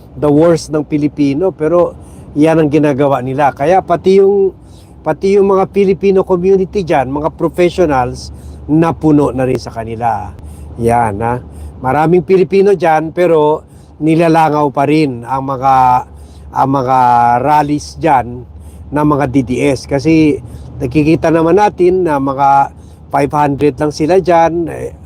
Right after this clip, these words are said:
tuwing weekend, kahit nandyan pa yung mga, nandyan si Sara, at nandyan si, ah, si Harry Roque, si Hanilet, at saka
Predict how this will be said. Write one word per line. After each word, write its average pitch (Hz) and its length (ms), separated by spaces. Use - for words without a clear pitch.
tuwing 151 240
weekend, 160 560
kahit 135 320
nandyan 135 320
pa 135 160
yung 139 160
mga, 135 400
nandyan 139 300
si 147 100
Sara, 165 560
at 113 140
nandyan 131 400
si, 135 340
ah, 127 300
si 131 480
Harry 143 240
Roque, 156 480
si 127 140
Hanilet, 156 580
at 123 140
saka 135 180